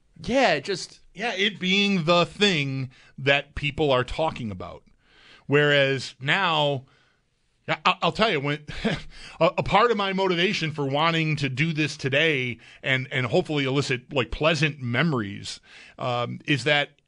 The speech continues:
Speaker 2: I, I find it professionally very challenging to have conversations about this team right now that I think people would want to listen to.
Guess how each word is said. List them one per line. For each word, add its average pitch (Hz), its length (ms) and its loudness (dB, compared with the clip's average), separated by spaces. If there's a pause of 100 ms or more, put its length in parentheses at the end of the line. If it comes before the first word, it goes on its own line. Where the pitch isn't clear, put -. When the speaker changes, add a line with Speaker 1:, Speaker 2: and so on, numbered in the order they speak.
(120)
Speaker 2:
I, 147 220 2
I 175 300 2
find 175 320 -2
it 160 100 -4
professionally 202 800 2
very 170 300 2
challenging 131 800 0 (180)
to 139 120 2
have 135 300 2
conversations 127 760 -4
about 113 260 -4
this 117 180 -8
team 117 260 -4
right 104 160 -4
now 104 240 -4
that 120 220 -2
I 160 200 2
think 147 320 -8
people 160 280 -2
would 123 180 -2
want 127 220 -4
to 127 120 -6
listen 104 360 -6
to. - 160 -16